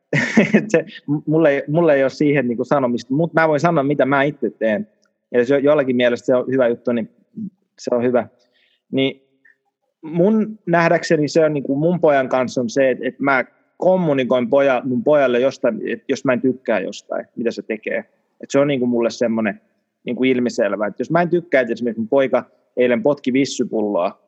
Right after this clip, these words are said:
koska se alkaa kuplimaan, mä sanon sille, että hei, lopeta toi, että mä en halua, että sä potkit sitä vissypulloa, koska sit se tulee.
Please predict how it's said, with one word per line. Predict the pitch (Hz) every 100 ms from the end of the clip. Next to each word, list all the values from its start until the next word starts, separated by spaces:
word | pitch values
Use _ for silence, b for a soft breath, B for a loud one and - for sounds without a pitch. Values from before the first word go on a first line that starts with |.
| _
koska | 113 - 110
se | 120 - -
alkaa | 120 117 113
kuplimaan, | 135 131 117 113 110 110 _ _ _
mä | 135
sanon | 127 160 139
sille, | 123 120
että | 143
hei, | 185
lopeta | 226 277 151 117
toi, | - 117
että | 175
mä | 247
en | 208
halua, | 208 147
että | -
sä |
potkit | 160 214 214 113
sitä | 107 107
vissypulloa, | 110 - - 113 107 107
koska | 135 185
sit | 190
se | 196 - _ _ _ _ _ _ _ _
tulee. | 196 151 127 110